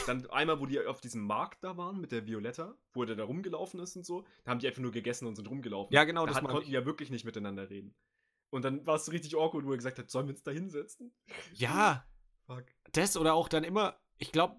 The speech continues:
Speaker 2: er kann halt auch einfach nicht reden, deswegen sagt er dann einfach so Sachen wie, „Ja, dann gehen wir jetzt ins Wasser, oder?“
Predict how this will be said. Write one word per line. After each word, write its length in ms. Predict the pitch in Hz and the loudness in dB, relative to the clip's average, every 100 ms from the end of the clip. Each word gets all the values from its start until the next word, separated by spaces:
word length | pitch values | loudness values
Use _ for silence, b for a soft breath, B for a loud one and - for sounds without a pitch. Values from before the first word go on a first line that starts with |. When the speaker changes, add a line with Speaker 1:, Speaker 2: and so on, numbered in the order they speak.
| - - | -8 -2
Speaker 2:
er 120 | 170 | 0
kann 240 | - 220 | 2 4
halt 140 | 226 160 | 4 4
auch 140 | 135 | 4
einfach 200 | 139 131 | 4 2
nicht 180 | 131 - | 0 2
reden, 160 | 131 123 | 2 2
deswegen 260 | - 147 | 2 4
sagt 240 | 131 151 180 | 6 4 4
er 60 | |
dann 120 | 165 | 2
einfach 200 | 165 165 | 2 0
so 100 | 180 | 0
Sachen 300 | 165 160 165 | 0 -2 0
wie, 60 | 143 | 4
„Ja, 140 | 147 | 4
dann 140 | 135 135 | 4 2
gehen 120 | 135 | 2
wir 60 | 143 | 2
jetzt 100 | 135 | 0
ins 180 | 131 160 | 0 0
Wasser, 260 | 190 117 | 2 2
oder?“ 280 | 117 160 175 | 4 4 2